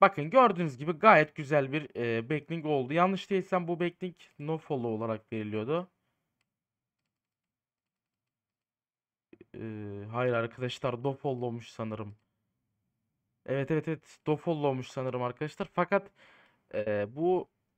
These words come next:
subdomain olarak oluşturduğu için sıfır bir siteden almış olduğunuz gibi gözüküyor da olabilir. Tam olarak bilmiyorum bu arada bunu da. Ama gene de etki edecektir arkadaşlar sitenize. Hele ki dofollow bir şekilde geliyorsa bu link, ki geliyor. Az önce kontrol ettik beraber.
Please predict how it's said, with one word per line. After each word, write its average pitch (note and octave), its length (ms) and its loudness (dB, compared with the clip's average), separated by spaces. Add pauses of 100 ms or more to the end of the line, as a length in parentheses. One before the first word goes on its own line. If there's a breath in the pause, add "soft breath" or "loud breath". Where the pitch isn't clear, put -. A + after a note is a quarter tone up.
(420)
subdomain F3+ 600 4
olarak F3 300 2
oluşturduğu E3+ 520 -2
için F3 220 -4
sıfır D#3+ 360 -10
bir D#3 60 -6
siteden E3 280 -4
almış D#3 340 2
olduğunuz D3 320 -2
gibi C3+ 200 -10
gözüküyor C3+ 500 -4
da C3 60 2
olabilir. B2+ 300 0
Tam C#3 260 -6
olarak C#3+ 320 -4
bilmiyorum C3 440 -4
bu A#2+ 80 -2
arada A#2 260 -2
bunu F3 180 -6
da. A2+ 140 -6 (640 loud breath)
Ama G#3+ 220 4
gene G3+ 300 4
de G#3 60 4
etki - 380 0
edecektir E3+ 460 2
arkadaşlar C3+ 540 2
sitenize. C#3 440 -6
Hele E3 180 0
ki C#3 180 -6
dofollow D3+ 680 0 (100)
bir C3+ 80 -10
şekilde D3 440 -8
geliyorsa D3+ 540 0
bu C3+ 100 -2
link, D#3 200 -8
ki B2 140 -12
geliyor. B2+ 420 -2 (260 soft breath)
Az A#2+ 160 -2
önce A2+ 200 -6
kontrol A#2 320 -10
ettik - 260 -12
beraber. A2 360 -4